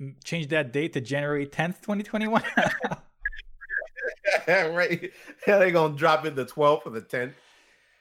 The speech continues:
Speaker 2: Oh, man.
Speaker 1: So a couple things here. Let, we can break down what he just said a little later, but, uh,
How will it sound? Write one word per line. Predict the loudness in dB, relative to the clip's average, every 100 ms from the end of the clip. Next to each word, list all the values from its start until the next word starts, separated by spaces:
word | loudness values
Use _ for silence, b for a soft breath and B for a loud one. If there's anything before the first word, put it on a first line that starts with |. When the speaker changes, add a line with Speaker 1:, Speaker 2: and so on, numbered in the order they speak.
| b b -12
Speaker 2:
Oh, | -8 -8 -8
man. | -12 -14 -16 -20 _ _ _ _ _
Speaker 1:
So | -8 -4 -2 -2 -8 _ -8
a | -2
couple | -2 -2 -2
things | -4 -4 -2
here. | -2 -2
Let, | -2 -4
we | -6
can | -6 -8 -6
break | -6 -4
down | -4 -4 -4
what | -6
he | -8
just | -10 -12 -6
said | -4 -4 -6 -12 -20 _
a |
little | -6 -4
later, | -2 -2 -4
but, | -6 -6 -4
uh, | -2 -2